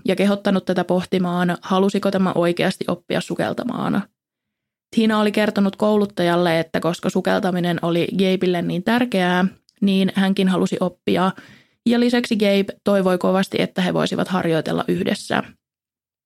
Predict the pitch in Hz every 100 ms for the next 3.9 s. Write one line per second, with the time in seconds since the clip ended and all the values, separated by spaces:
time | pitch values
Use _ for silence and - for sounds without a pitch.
0 | _ _ _ _ _ 202 202 214 226 208
1 | 202 196 202 - - 185 - 190 202 202
2 | 196 185 185 190 190 185 196 190 - 185
3 | 185 185 185 185 202 196 196 190 180